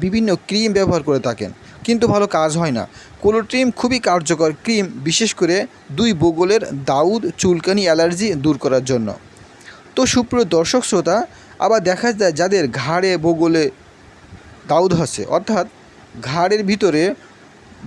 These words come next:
যেখানে দাউদ হয়েছে, সেখানে এই ক্রিম প্রতিদিন রাতে এবং সকালে আলতো করে লাগিয়ে দিন, দেখবেন দাউদ, চুলকানি, অ্যালার্জি দূর হয়ে যাবে। কোলোট্রিম ক্রিমের সবচাইতে কার্যকর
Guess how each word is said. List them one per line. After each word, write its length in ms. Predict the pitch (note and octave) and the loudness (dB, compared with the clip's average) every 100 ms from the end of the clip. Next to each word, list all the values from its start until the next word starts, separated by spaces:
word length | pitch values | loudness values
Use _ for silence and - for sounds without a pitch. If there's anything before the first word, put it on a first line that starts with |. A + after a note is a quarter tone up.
| C#3 | -4
যেখানে 320 | F3+ A#3+ A3+ D3+ | 0 2 2 0
দাউদ 200 | D3+ G3+ G3+ | 0 2 2
হয়েছে, 260 | E3+ - G3 G#3+ | 2 2 0 2
সেখানে 280 | - - A#3 G3+ | -2 -2 -2 2
এই 60 | F3 - | 0 -2
ক্রিম 220 | G3+ F#3+ D#3 | -2 -2 0
প্রতিদিন 380 | F#3 G3 G3+ A3 E3 | 0 0 0 2 2
রাতে 240 | C#3 - G3 | 0 0 0
এবং 120 | G3 G3+ - | 0 -2 -2
সকালে 260 | E3+ F#3 D#3+ | -2 0 0
আলতো 180 | C#3+ E3 G#3 | 0 -2 0
করে 120 | A3 | 2
লাগিয়ে 380 | E3 C#3 E3 C#3+ | 2 0 -2 -2
দিন, 100 | A2+ - - - - C#3 | -4 -6 -20 -20 -18 -2
দেখবেন 320 | G#3+ G3+ E3 E3+ C#4 - - A3+ | -2 0 -2 -2 -10 -16 -16 -2
দাউদ, 240 | D3+ G3+ A#3 | 0 2 0
চুলকানি, 340 | G#3+ G3 G#3+ G#3+ | 0 2 2 2
অ্যালার্জি 380 | F3 D#3 D#3+ G#3+ E3+ | 2 2 0 -2 -2
দূর 120 | E3 | 0
হয়ে 180 | C#3+ C#3 | 2 2
যাবে। 160 | A2+ G#2+ - - - - - - | 0 -2 -6 -14 -20 -20 -20 -2
কোলোট্রিম 420 | A3 B3+ A#3+ A#3+ A#3 | 2 2 2 2 0
ক্রিমের 340 | A3 C4 B3+ F#3+ - | 0 0 2 2 0
সবচাইতে 380 | A3 - B3+ F#3 E3 | 0 -2 -2 -2 0
কার্যকর 420 | F3 E3 G3 | -2 0 0